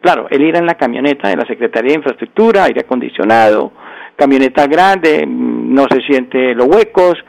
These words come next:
pasa rápido, porque como la camioneta es del municipio, no importa echarla por los huecos que hay, pero ojalá caminara a La Cumbre y se diera cuenta de las necesidades tan grandes que hay en estos momentos de intentar,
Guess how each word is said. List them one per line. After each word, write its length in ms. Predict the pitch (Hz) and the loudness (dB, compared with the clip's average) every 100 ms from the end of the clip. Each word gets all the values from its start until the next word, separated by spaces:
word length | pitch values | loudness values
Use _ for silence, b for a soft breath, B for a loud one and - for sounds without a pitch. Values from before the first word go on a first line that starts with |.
| B _ | B _
pasa 280 | 127 - 139 | -4 0 0
rápido, 520 | 165 208 202 170 156 | 2 0 2 0 0
porque 200 | 120 117 | -4 -8
como 200 | 120 117 | -6 -2
la 100 | 117 | -2
camioneta 380 | 120 117 120 139 | -4 -6 -4 -2
es 40 | |
del 140 | 156 160 | -2 -2
municipio, 640 | 156 156 147 151 - 131 B B - | -4 -4 -2 -2 -2 -4 B B -2
no 80 | |
importa 300 | 135 139 131 | 0 0 0
echarla 320 | 143 139 135 131 | -2 0 -4 -4
por 140 | 120 | -4
los 100 | 117 | -2
huecos 320 | 123 117 139 - | -2 -4 -10 -10
que 100 | 113 | -10
hay, 180 | 127 - b b b | -10 -12 b b b
pero 200 | - 127 | -4 0
ojalá 480 | 143 175 170 160 - b b b | 2 2 0 0 -2 b b b
caminara 640 | - 127 117 127 185 190 151 | -8 -6 -6 -2 -2 -2 -4
a 40 | |
La 180 | 117 - | -6 -6
Cumbre 480 | 139 139 113 104 - _ b b b | -4 -2 -4 -6 -16 _ b b b
y 100 | 139 | 0
se 140 | 139 | 2
diera 220 | 135 160 | 4 2
cuenta 500 | 160 175 175 165 175 B B B | 2 0 0 0 0 B B B
de 240 | 131 170 | -4 0
las 180 | 156 156 | 2 0
necesidades 1000 | 147 151 139 143 - 139 143 175 214 202 | 0 -2 0 -2 0 -2 0 0 0 -2
tan 200 | - 131 | -2 -2
grandes 420 | 127 139 139 139 160 | 0 0 0 0 -4
que 200 | - 123 | -4 -2
hay 360 | 110 110 131 190 b b b - | 0 -2 -4 -10 b b b -6
en 100 | 147 | -2
estos 240 | 143 180 | -2 0
momentos 540 | 170 135 131 127 180 170 B B B B | 0 0 0 0 -2 -4 B B B B
de 240 | 151 170 | -4 -4
intentar, 920 | 180 175 160 - 151 147 185 180 - | -2 -2 -2 0 -2 -2 0 0 -2